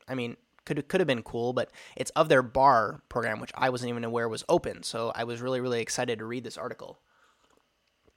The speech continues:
He starts by doing a breakdown of their chicken wing, saying, quote,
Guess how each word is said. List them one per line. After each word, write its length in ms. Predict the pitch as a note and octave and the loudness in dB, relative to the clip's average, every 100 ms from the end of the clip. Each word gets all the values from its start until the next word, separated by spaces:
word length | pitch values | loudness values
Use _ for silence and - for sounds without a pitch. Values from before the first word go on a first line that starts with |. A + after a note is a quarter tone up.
| _ _ _ _ - - | _ _ _ _ -18 -4
He 320 | D3+ D3 D3 - | 2 4 2 0
starts 580 | - F3 F#3 C#3+ - - | 4 8 10 8 2 0
by 200 | C3 C3 | 2 4
doing 260 | C#3+ C#3+ | 4 2
a 180 | B2 B2+ | 0 -4
breakdown 640 | A#2+ C3 D3 C3+ B2 A#2+ | -2 -2 2 4 4 4
of 160 | B2 B2 | 2 0
their 160 | A#2+ | 0
chicken 320 | - A3 E3 B2+ | 2 2 2 0
wing, 240 | G#2 - | -2 -8
saying, 380 | - - B2+ A#2+ | -8 -4 -4 -4
quote, 300 | - C3 - | -2 -2 -2